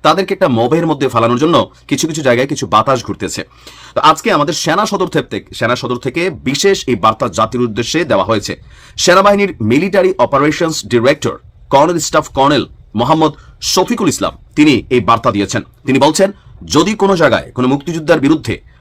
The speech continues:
মবের ব্যবস্থা হয়, তা কঠোর হস্তে দমন করা হবে। এমনকি জাতীয় সংসদ নির্বাচন নিয়েও সেনাবাহিনীর বার্তা আসছে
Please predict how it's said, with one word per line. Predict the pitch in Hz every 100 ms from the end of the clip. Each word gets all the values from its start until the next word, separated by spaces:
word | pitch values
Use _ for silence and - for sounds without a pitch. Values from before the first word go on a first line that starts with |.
| -
মবের | 110 131 160 208
ব্যবস্থা | 180 143 - 139
হয়, | 113 - -
তা | 120 - -
কঠোর | 147 - 220
হস্তে | 139 123 - - - _ 101
দমন | 135 160 156
করা | - -
হবে। | 101 - _ _ - -
এমনকি | 143 247 - 113
জাতীয় | 117 107 143 214 226
সংসদ | 190 170 180
নির্বাচন | 135 127 139 151 143
নিয়েও | 135 147 -
সেনাবাহিনীর | - 120 120 120
বার্তা | 107 107 120
আসছে | 120 - 190